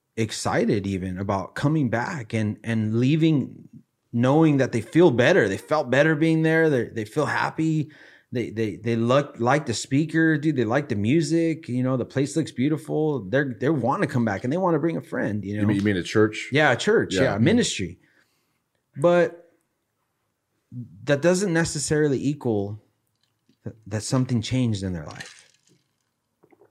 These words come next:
Speaker 1: It's more, there was something they wanted and now they're finding it at a church.
Speaker 2: Right.
Speaker 1: And so when, when you have a church that is really big, people can come in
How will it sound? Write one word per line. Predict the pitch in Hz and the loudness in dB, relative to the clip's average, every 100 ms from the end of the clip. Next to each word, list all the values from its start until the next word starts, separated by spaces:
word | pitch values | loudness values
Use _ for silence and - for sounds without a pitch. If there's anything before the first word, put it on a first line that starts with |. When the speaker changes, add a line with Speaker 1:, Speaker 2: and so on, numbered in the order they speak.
| - | -8
Speaker 1:
It's | 120 | -4
more, | 123 135 139 127 - 117 | 0 4 4 2 -4 -4
there | 127 | 0
was | 123 107 - - _ _ | 0 0 -6 -18 _ _
something | - 147 135 131 | -4 -2 2 2
they | 120 | 2
wanted | 120 147 131 117 | 4 4 4 2
and | 117 | 2
now | 120 117 | 0 0
they're | 110 | -2
finding | 123 127 123 113 | 0 0 2 2
it | 101 | 0
at | 92 | -4
a | 95 | -8
church. | - 123 - - - _ _ _ _ - | -6 -6 -6 -12 -20 _ _ _ _ -16
Speaker 2:
Right. | 85 80 - _ _ | -14 -12 -14 _ _
Speaker 1:
And | 131 143 | -2 -2
so | 139 160 151 143 131 131 127 - | 2 6 6 4 0 -8 -10 -8
when, | 127 139 139 98 - | 0 0 0 -6 -4
when | 131 143 | 2 4
you | 139 | 4
have | 156 185 | 4 2
a | |
church | 147 156 143 - - _ - | 0 -2 -2 -4 -10 _ -4
that | 131 131 | 2 4
is | 113 | 4
really | 113 151 226 120 | 6 8 8 6
big, | 107 95 - _ _ _ _ _ _ _ _ | 2 -2 -10 _ _ _ _ _ _ _ _
people | 160 180 233 | 0 2 2
can | 147 131 | 0 0
come | 143 131 | 2 2
in | 139 165 117 110 | 4 4 2 -2